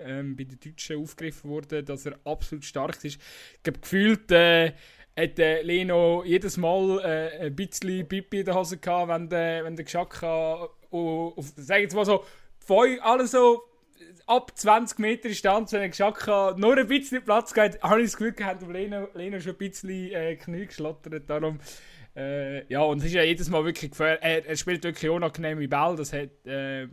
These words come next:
das hat man zahlreich gesehen. Dann macht er dort einmal den Ball gegen raus mit dem Aussenriss, dann, äh, ja, ich glaub, alle haben die Szene gesehen, spielt er sie, glaub, auf den Steffen.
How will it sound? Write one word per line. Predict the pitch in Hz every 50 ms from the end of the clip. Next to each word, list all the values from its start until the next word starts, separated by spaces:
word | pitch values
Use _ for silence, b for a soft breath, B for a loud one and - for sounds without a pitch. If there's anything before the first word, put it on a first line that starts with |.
| 135 123 _
das | - 160
hat | 147
man | 131 131
zahlreich | - 147 143 156 165 165 165 160 156
gesehen. | - - 160 160 160 143 - _ _ _ _ _ _
Dann | - 156 143
macht | 143 135 - -
er | 143
dort | 139 147 135 139
einmal | 139 147 151 160 160 156 151 143 - - b b b b b b b b b b -
den | 156 143
Ball | - 151 156 170 175
gegen | 151 175 156 139
raus | 160 185 180 - 196 190 180 175 175 175 175 165 165 - - 170
mit | 151 156 160 143 143
dem | 160 156
Aussenriss, | 156 180 180 175 - - 175 170 170 185 180 - - - -
dann, | 151 147 147 147 147 147 156
äh, | 147 139 143 147 143 143 139 135 131 - - -
ja, | 135 139 151 160 151
ich | 135
glaub, | - - 143 131 - B B B B B B B B _
alle | - 147 160 165 160
haben | 170 160 151
die | 160
Szene | 143 - - 170 165 170 165 151
gesehen, | 135 - 156 156 165 165 165 151 - -
spielt | - - - 165 165 156 147 -
er | 143
sie, | - 160 156 139
glaub, | 165 151 139
auf | 151 147 147
den | - 139
Steffen. | - - 156 160 170 170 - 165 165 151